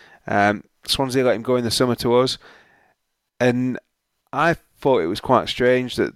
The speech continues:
they, they were quite content to let him go. And after it happened, I saw a lot of their fans on Twitter seeming a, a bit pleased that they got so much money for him, saying that, um,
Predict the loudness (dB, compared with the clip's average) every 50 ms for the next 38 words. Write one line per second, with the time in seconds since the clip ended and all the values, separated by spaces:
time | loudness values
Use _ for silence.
0 | _ _ -2 0 2 2 2 0 -2 -2 -2 -2 -2 0 0 2 2 0 0 -4
1 | -8 -4 -2 0 0 0 -2 0 2 2 2 2 0 -4 -4 -2 0 0 0 0
2 | -2 -4 -8 -12 -16 _ _ _ _ _ _ _ _ -4 -4 -4 -2 -2 -2 -2
3 | -2 0 -2 -4 -2 -2 -2 -2 -2 -2 -2 -2 -2 0 0 0 0 0 0 0
4 | -2 -2 -2 -2 -2 -2 -2 -2 -2 -2 -4 -2 0 2 2 2 0 -2 -2 0
5 | 0 0 0 -2 -2 -4 -6 -8 _ -14 -10 -8 -8 -8 -6 -4 0 0 2 0
6 | 0 -2 -2 -2 -2 -2 0 0 0 0 2 2 2 2 0 -2 -4 -4 0 0
7 | 2 0 0 0 -2 -2 -2 -2 -2 0 2 2 2 0 -4 -6 -8 -12 -18 -20
8 | -20 -20 -20 -20 -20 -20 -20 -12 -6 -4 0 2 2 2 0 0 -4 -10